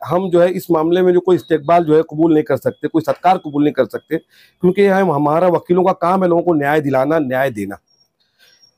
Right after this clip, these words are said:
उसके बाद जो है प्रोग्राम हुआ, हमने उनके कहा, "ठीक है, आभार प्रोग्राम कर लेते हैं, एक आभार प्रोग्राम हुआ।" हिंदू मुस्लिम संगठन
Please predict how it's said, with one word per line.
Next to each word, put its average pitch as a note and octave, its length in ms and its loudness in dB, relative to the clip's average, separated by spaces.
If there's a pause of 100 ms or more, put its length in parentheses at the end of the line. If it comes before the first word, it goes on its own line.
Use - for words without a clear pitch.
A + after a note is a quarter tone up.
उसके F3 240 0
बाद F#3 280 2 (120)
जो D3 100 0
है E3+ 100 4
प्रोग्राम D#3+ 440 0
हुआ, D#3 320 0 (220)
हमने D3 200 2
उनके E3 220 2
कहा, E3 180 0
"ठीक E3 220 -2
है, F3+ 60 0
आभार C3+ 380 0
प्रोग्राम D#3 360 -2
कर D3+ 160 -4
लेते C#3+ 260 -2
हैं, D3+ 120 0 (200)
एक B2+ 120 -6
आभार B2 280 0
प्रोग्राम D#3 380 -2
हुआ।" D3+ 280 -2 (400)
हिंदू D3 220 2
मुस्लिम E3+ 280 0
संगठन D3+ 560 -2